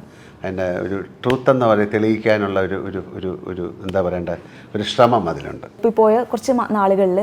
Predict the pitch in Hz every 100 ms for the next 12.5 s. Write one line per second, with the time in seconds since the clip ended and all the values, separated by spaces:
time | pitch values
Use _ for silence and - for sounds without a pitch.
0 | 220 180 180 180 196 196 185 185 185 185
1 | 180 180 180 180 180 180 180 185 208 -
2 | - 196 190 175 190 185 180 - 175 170
3 | 165 - 165 - - - - - 139 151
4 | 139 175 175 180 190 196 196 175 147 147
5 | 147 - - - 131 139 139 143 139 139
6 | 135 123 - 135 127 127 120 123 123 117
7 | 113 - 117 127 113 110 110 110 107 98
8 | 104 143 - - - - - 160 160 135
9 | 127 156 151 160 151 156 180 190 165 143
10 | 135 123 123 123 123 123 127 - - -
11 | _ - 117 110 104 104 101 95 98 87
12 | 87 82 80 - -